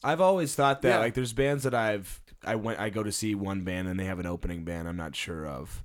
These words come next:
Speaker 2: Yeah.
Speaker 1: And, like, I'll listen to their music and be like, "I'm not that about it."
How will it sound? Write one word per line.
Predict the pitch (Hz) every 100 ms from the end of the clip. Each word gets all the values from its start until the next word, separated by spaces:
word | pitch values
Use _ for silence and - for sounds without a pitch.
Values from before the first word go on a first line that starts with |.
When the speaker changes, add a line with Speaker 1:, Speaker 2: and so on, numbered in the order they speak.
| -
Speaker 2:
Yeah. | 156 143 -
Speaker 1:
And, | 95 98
like, | 92 85 82 - - -
I'll | 104 104
listen | 117 123
to | 117
their | 104
music | 98 92 90 87
and | 92
be | 92
like, | 85
"I'm | 98 98
not | 90 78 - _ -
that | - 80 73 82
about | 85 78 76
it." | 76